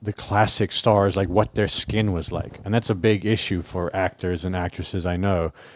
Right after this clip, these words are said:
And now you get Netflix, you put it up on a seventy-five inch screen in four K, and, like, literally you have to be not a human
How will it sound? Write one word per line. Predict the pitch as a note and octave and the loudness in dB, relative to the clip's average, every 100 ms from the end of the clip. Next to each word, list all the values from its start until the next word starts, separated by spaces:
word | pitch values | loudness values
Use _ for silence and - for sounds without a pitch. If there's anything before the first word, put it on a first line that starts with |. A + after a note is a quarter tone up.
| _ | _
And | G#2 | -4
now | G2 A2 | 2 4
you | A2 G#2 | 6 4
get | G2+ G2+ A#2 | 2 0 -2
Netflix, | A2+ G2+ A2+ A2 - G2 F#2 | -8 -2 2 0 0 -4 -4
you | - | -4
put | - G#2 | 2 2
it | |
up | - | 2
on | G2 | 0
a | |
seventy-five | - A2+ G2+ G2 - G2+ G2 | 2 2 2 0 2 4 4
inch | F#2+ F2+ | 2 0
screen | - - A2 G#2+ F#2+ | -2 -2 0 2 2
in | F2+ F2+ | 0 -4
four | - A2 G#2 | -2 4 4
K, | - G#2 F#2+ D#2 D#2 _ _ _ _ _ | 4 0 0 -2 -8 _ _ _ _ _
and, | G2+ | -4
like, | G2+ F#2 | -2 2
literally | A2+ C3 B2+ A2+ | 4 6 6 6
you | G#2 | 4
have | G#2+ - | 2 0
to | A2 | 0
be | G2+ G2+ F#2 _ _ _ _ _ | 0 0 -2 _ _ _ _ _
not | - A2 A2 | -2 2 2
a | |
human | G2 B2+ A2+ F#2+ E2+ E2+ | 2 0 2 0 -2 -6